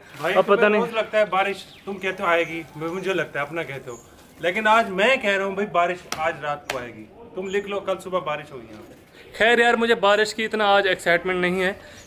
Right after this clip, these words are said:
Speaker 2: क्योंकि यार हमें हमारा eagle छोड़ के चला गया है। कल की video में आपने देखा होगा, हम बार बार कह रहे थे कि यार diamond और eagle को कुछ नहीं हो रहा, मतलब वो vaccinated हैं,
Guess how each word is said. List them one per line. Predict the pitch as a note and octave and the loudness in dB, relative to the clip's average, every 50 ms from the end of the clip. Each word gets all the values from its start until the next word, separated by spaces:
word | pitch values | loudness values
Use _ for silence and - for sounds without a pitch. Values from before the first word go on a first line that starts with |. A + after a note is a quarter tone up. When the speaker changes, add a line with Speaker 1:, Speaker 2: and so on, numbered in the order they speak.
| - | -2
Speaker 2:
क्योंकि | - G#3+ A3+ A3 A#3 A#3 A3+ | -2 0 2 4 4 6 6
यार | A3+ A3+ G#3+ | 6 6 4
हमें | G#3+ G#3+ A3 A3+ A3 | 2 2 2 2 2
हमारा | G#3+ G#3 G#3 G#3 G#3 G#3 G#3 F#3+ G3 | 2 4 4 4 4 4 4 4 4
eagle | G3+ G3 G3 G#3+ A3 G#3+ | 4 6 6 4 4 4
छोड़ | G#3+ - - G3+ G#3+ G#3+ G#3+ | 0 -2 2 6 6 6 6
के | G3+ A3 | 2 -2
चला | G#3+ - G3 F#3 F3+ | 0 2 2 4 2
गया | F3 E3 E3 D3+ | 2 2 0 0
है। | C3+ C3+ | 0 0
कल | D3+ D3+ G3 G3+ | 0 2 2 2
की | G3 G3 A3 | 2 0 -2
video | G3+ G#3+ F#3 A3 A3+ | -2 -2 0 0 2
में | A3 A3 | 4 4
आपने | G#3+ G#3 G#3 G3+ G#3+ G#3+ G#3+ G3+ G3 F3+ - - - - - - - - - - | 4 4 4 2 2 -2 -2 -4 -6 -12 -16 -18 -16 -16 -14 -14 -12 -12 -8 0
देखा | D3+ F#3+ G3+ G3+ A3+ | 2 2 4 4 4
होगा, | A3 A3 G#3+ G#3 G#3+ | 4 4 6 6 4
हम | G#3 G#3 A3 A3 | 4 4 4 4
बार | A3 A3+ A#3 A#3 | 4 4 4 4
बार | A3 B3+ B3 A#3+ | 4 4 4 4
कह | A#3+ A#3 A#3 | 4 4 4
रहे | A#3 | 4
थे | A#3 A#3 A#3+ | 4 2 2
कि | A3 A#3 | 4 4
यार | A#3 A#3 A#3 A3+ A3+ | 6 6 4 2 0
diamond | F3+ D#3+ G#3 G3+ G#3+ A3 A#3+ A#3+ A#3+ A#3 | 0 2 2 4 4 2 2 2 4 4
और | A3+ A3+ G#3+ | 4 4 4
eagle | A3+ A3+ G#3 A#3 A#3 | 2 2 4 2 2
को | A3+ A#3+ A#3+ A#3+ | 4 2 0 2
कुछ | - A#3+ A#3 - | 2 -4 -2 0
नहीं | A#3+ A#3+ A#3 | 0 2 4
हो | A3 G3+ G3 | 6 6 8
रहा, | G3 G#3 G#3+ G#3 - - - - - - - | 8 8 6 4 2 0 -8 -18 -14 -2 -2
मतलब | G3+ G3+ A#3 A#3 G#3+ G3+ F#3 | 2 2 2 0 0 -4 -2
वो | F#3+ A#3 A#3+ | 0 0 4
vaccinated | A3 A#3 A3 A3 A3+ A#3 A3+ A3+ A3 A3 A#3+ B3 G#3 | 4 4 4 4 0 0 2 2 4 4 2 4 4
हैं, | A#3 A#3 | 4 4